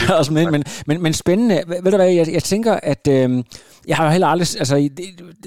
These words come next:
der blev rigtig meget skrevet, fordi, øh, folk, de jo havde travlt med at sidde og finde statistik på, hvem mon der var bedst af jer to.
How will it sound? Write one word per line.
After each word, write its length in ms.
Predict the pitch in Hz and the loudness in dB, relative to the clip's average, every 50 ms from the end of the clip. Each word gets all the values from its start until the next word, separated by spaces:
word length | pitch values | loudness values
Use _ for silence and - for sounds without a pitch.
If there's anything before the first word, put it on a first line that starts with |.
| - - | -8 -8
der 60 | 151 | -4
blev 140 | 135 147 151 | -2 -2 -2
rigtig 220 | - 180 - - | -2 -2 -4 -4
meget 160 | 170 160 165 | -2 -2 -2
skrevet, 400 | - - - 170 175 196 208 196 | -2 -2 0 2 4 4 4 2
fordi, 420 | - - 147 143 165 170 - 170 156 | 2 -2 -4 -4 -4 -6 -4 -2 0
øh, 200 | 131 127 120 113 | 0 2 0 0
folk, 220 | - 160 160 - | 0 -2 -2 0
de 60 | 156 | 0
jo 60 | 156 151 | 0 0
havde 140 | 143 147 139 | 0 -2 -2
travlt 240 | - - 170 151 | -2 -2 -2 -2
med 60 | 135 135 | 0 -2
at 60 | 127 | -2
sidde 120 | 123 165 | 0 0
og 40 | 165 | -2
finde 200 | - - 135 127 | 0 -2 -4 -4
statistik 440 | - - 135 127 120 - - - 190 - | -4 -4 -4 -4 -4 -6 -6 -8 -6 -2
på, 140 | - 151 139 | -2 -2 0
hvem 160 | 131 160 170 | 0 0 -2
mon 140 | 156 139 131 | 0 -2 -2
der 60 | 123 120 | -2 -2
var 100 | 117 117 | -2 -2
bedst 320 | 107 - 175 185 - - | 0 0 0 0 0 -2
af 40 | 123 | -2
jer 120 | 117 123 135 | 0 0 -2
to. 280 | - - 165 165 - | -2 -2 -4 -4 -4